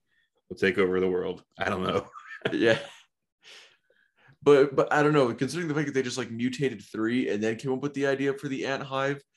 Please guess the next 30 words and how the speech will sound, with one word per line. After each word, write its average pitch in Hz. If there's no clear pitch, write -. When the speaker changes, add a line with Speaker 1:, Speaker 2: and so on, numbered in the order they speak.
Speaker 2:
leads 127
me 123
to 113
assume 113
that 107
there 113
is 113
no 107
thinking 113
ahead 107
at -
all. 101
It's 95
just -
immediately, 113
like, 107
the 104
first 110
thought 110
they 107
have 104
in 104
their 104
brains 104
to 104
make 98
bigger 104
with 104
this 98
potion. 110